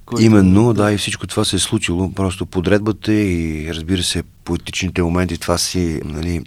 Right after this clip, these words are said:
Speaker 2: вече авторски неща на Недялко и са абсолютно прекрасни, но така или иначе това е истина и това, както и вероятно ще говорим по-късно и за Нирвана,
Speaker 1: Да.
Speaker 2: и това също е истина.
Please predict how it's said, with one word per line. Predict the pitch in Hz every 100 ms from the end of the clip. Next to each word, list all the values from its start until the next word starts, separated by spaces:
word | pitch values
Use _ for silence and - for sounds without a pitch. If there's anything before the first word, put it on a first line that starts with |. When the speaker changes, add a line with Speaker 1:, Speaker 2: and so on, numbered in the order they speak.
| - -
Speaker 2:
вече | 85 80 -
авторски | 78 76 85 -
неща | 76 73 - 76 - _
на | 80 80
Недялко | 78 78 73 -
и | 76
са | -
абсолютно | - - - 78
прекрасни, | - - 76 78 95
но | 90 80 85 - - - - - -
така | - 90
или | 85
иначе | 90 85 -
това | -
е | 85
истина | 90 - 80 87
и | 95
това, | - 98 98 67
както | - 85 - 85
и | 78 - 85 -
вероятно | 78 85 76
ще | -
говорим | 78 78 78
по-късно | 73 76 - 80
и |
за | 73
Нирвана, | 78 78 76 80 78 92 - - - -
Speaker 1:
Да. | 127 123 117 113
Speaker 2:
и | 87
това | - 107
също | 110 101 -
е |
истина. | 80 73 76 76